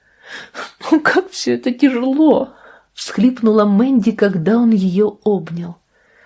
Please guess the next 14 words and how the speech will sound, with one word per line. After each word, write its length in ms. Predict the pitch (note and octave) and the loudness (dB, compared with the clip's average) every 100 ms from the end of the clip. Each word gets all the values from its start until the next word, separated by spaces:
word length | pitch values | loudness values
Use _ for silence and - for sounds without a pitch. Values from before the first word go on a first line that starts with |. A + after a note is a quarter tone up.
| _ _ | _ _
"Не 140 | G3 G3+ | -4 -2
принимай 640 | A3 A3 A3+ A3+ A3+ F#3 | -2 0 2 4 4 2
это 140 | F3 | 0
близко 420 | E3 G3+ A3+ - G3 | 0 2 2 -2 -6
к 60 | |
сердцу, 540 | - - F#3+ D#3+ - D3+ | -6 -2 -2 -2 -8 -10
сестрёнка, 840 | - - - F#3 E3+ D3 - - - _ - | -10 -10 -6 -4 -4 -6 -12 -18 -20 _ -2
не 140 | F#3+ | -2
поможет". 800 | F#3 E3+ D#3 D3 - C3+ - - _ _ _ _ _ _ _ _ _ _ _ _ | 0 -4 -4 -4 -6 -8 -16 -20 _ _ _ _ _ _ _ _ _ _ _ _
"Ну 140 | D#4+ D#4 | -6 -6
что-то 320 | - E4 F3+ | 0 2 4
ведь 260 | A3 C4 | 4 4
надо 460 | C#4+ D4+ D#4+ D#4 B3+ | 6 6 6 4 0
делать!" 800 | G3 B3+ C#4+ G3 - - - - | 4 6 6 4 -2 -6 -14 -16